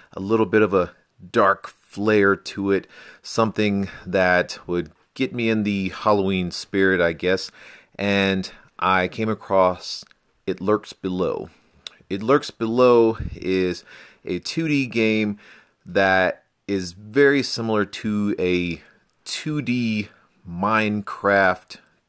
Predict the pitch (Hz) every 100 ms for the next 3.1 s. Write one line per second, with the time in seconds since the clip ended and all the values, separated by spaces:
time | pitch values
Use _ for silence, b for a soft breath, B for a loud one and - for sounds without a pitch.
0 | _ - - 98 95 90 95 95 95 92
1 | 90 90 90 90 - 87 - B B B
2 | B 117 139 127 104 - 104 95 92 90